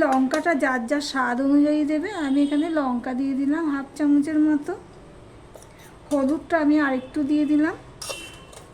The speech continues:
দিয়ে দিলাম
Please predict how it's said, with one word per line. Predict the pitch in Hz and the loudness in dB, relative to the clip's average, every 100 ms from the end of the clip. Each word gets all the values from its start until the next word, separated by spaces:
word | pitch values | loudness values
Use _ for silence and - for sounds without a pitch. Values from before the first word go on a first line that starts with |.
| - - - - - - - - - - - - - - - - - - - - - - - - - - - - - - - - - - - - - - 214 220 | -20 -20 -20 -20 -20 -20 -20 -20 -20 -8 -6 -6 -6 -8 -8 -14 -20 -20 -20 -20 -20 -20 -20 -20 -20 -20 -20 -20 -20 -20 -20 -20 -20 -20 -20 -20 -20 -20 -12 -4
দিয়ে | 330 330 | -2 0
দিলাম | 339 330 | -2 -2